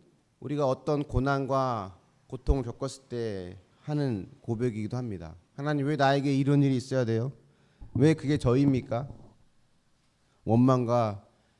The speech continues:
또 한탄, 탄식이 나오는 고백이죠. 근데 하나님의 마음을 우리가 알면 "하나님, 왜 저입니까?" 라는 마음을 감사의 고백으로 하게 됩니다.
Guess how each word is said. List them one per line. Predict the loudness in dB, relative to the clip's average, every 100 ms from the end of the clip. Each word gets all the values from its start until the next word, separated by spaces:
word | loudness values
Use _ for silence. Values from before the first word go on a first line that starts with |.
| _ _ _
또 | -8 -8
한탄, | -4 -6 -4 -4 -4 -6 -16
탄식이 | -8 -2 -2 -2 -6 -4
나오는 | -2 0 -2 -2
고백이죠. | -6 -10 -12 -14 -20 -20 _ _ _ _ _ _ _ _ _ _ _
근데 | _ -2 0
하나님의 | 0 0 2 2
마음을 | 2 2 2 0
우리가 | -2 2
알면 | 2 4 4 2 -2 _ _ _ _ _ _ _ _ _ _ _ _ _ _ _ _ _ _
"하나님, | -2 2 2 2
왜 | 2 2 2
저입니까?" | 0 0 2 0 0 2 2
라는 | 2 2 4
마음을 | 4 2 0 0 -2 -4 -10 _ _ _
감사의 | -6 -4 -2 0 0
고백으로 | 0 0 0 0
하게 | -2 -4
됩니다. | -6 -6 -8 -10